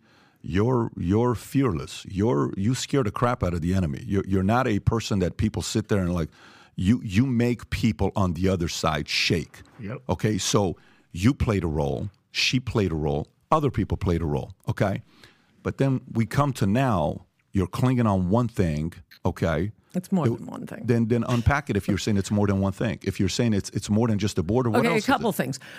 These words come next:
Speaker 3: The reason I mentioned Kellyanne isn't, don't pull this, "Oh, Seinfeld, catfight, catfight," isn't to say, no, I was, but I was for Trump a few weeks after he announced.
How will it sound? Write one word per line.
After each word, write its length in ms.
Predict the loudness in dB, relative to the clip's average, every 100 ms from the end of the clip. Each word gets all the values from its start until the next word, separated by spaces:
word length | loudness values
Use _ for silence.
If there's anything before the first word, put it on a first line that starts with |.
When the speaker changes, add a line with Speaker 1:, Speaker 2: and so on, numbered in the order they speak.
| -20 _ _
Speaker 3:
The 100 | 2
reason 300 | 2 0 2
I 100 | 2
mentioned 360 | 2 2 2 2
Kellyanne 520 | 2 0 0 0 0
isn't, 360 | 0 0 0 0
don't 320 | 2 0 -2
pull 220 | -2 0 0
this, 180 | -2
"Oh, 320 | 0 0 0 -6 -12 -16 -18 -10
Seinfeld, 500 | -2 2 2 2 0
catfight, 480 | 0 0 2 0 2
catfight," 380 | 0 2 0 -2 -8
isn't 260 | -2 0 2
to 100 | 2
say, 360 | 2 2 2 0
no, 360 | 0 2 2 2
I 220 | 2 2
was, 280 | 2 0 -2
but 220 | -2 0
I 100 | 2
was 420 | 2 2 2 0
for 220 | -2 -2 -2
Trump 360 | 0 -2 -2 _ _
a 60 | -6
few 260 | -2 0 2
weeks 280 | 0 -4
after 460 | 0 0 0 -2 -2
he 160 | 0 0
announced. 380 | 0 -2 -4